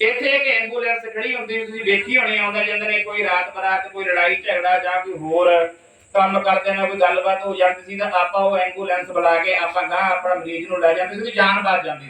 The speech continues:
ਸੀ। ਸਾਡੇ ਸਿੱਧਵਾਂ ਬੇਟ ਬਲਾਕ, ਅਹ, ਹਸਪੀਟਲ 'ਚੋਂ ਉਹ ਐਂਬੂਲੈਂਸ ਵੀ ਚੱਕ ਦਿੱਤੀ ਗਈ। ਇੱਥੇ ਡਾਕਟਰ ਪਿਛਲੇ ਸਮੇਂ ਬਹੁਤ ਵਧੀਆ ਡਾਕਟਰ ਸੀਗੇ, ਤੁਹਾਡਾ ਇਲਾਜ ਕਰਦੇ ਸੀਗੇ, ਆਪਾਂ ਨੂੰ ਦਵਾਈ ਬੂਟੀ ਮਿਲ ਜਾਂਦੀ ਸੀ, ਹੁਣ ਉਹ ਵੀ ਨਹੀਂ ਮਿਲਦੀ। ਉਹਨੂੰ ਤੋੜ ਦਿੱਤਾ ਗਿਆ, ਛੋਟਾ ਕਰ ਦਿੱਤਾ ਗਿਆ।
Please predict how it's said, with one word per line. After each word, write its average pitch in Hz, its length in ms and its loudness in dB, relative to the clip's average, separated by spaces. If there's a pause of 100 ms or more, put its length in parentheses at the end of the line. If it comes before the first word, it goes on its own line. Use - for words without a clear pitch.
ਸੀ। 107 100 -18 (480)
ਸਾਡੇ 226 360 4
ਸਿੱਧਵਾਂ 294 440 -2
ਬੇਟ 262 200 4
ਬਲਾਕ, 208 380 0 (120)
ਅਹ, 185 260 0
ਹਸਪੀਟਲ 226 680 4
'ਚੋਂ 240 460 0
ਉਹ 247 260 4
ਐਂਬੂਲੈਂਸ 208 460 0
ਵੀ 214 140 -6
ਚੱਕ 196 220 2
ਦਿੱਤੀ 196 320 -2
ਗਈ। 185 240 0 (920)
ਇੱਥੇ 262 300 6
ਡਾਕਟਰ 220 400 2
ਪਿਛਲੇ 269 360 2
ਸਮੇਂ 262 240 0
ਬਹੁਤ 254 320 4
ਵਧੀਆ 277 260 2
ਡਾਕਟਰ 220 360 0
ਸੀਗੇ, 240 300 0
ਤੁਹਾਡਾ 208 340 0
ਇਲਾਜ 190 360 0
ਕਰਦੇ 202 400 -2
ਸੀਗੇ, 233 220 2
ਆਪਾਂ 214 220 2
ਨੂੰ 214 80 -2
ਦਵਾਈ 190 340 0
ਬੂਟੀ 208 280 -6
ਮਿਲ 185 180 4
ਜਾਂਦੀ 202 200 -2
ਸੀ, 226 80 -4
ਹੁਣ 220 140 2
ਉਹ 226 240 4
ਵੀ 302 80 -2
ਨਹੀਂ 294 100 -2
ਮਿਲਦੀ। 185 420 -2 (400)
ਉਹਨੂੰ 285 220 4
ਤੋੜ 233 360 2
ਦਿੱਤਾ 226 280 2
ਗਿਆ, 226 140 2
ਛੋਟਾ 269 340 4
ਕਰ 226 160 0
ਦਿੱਤਾ 151 340 -4
ਗਿਆ। - 260 -4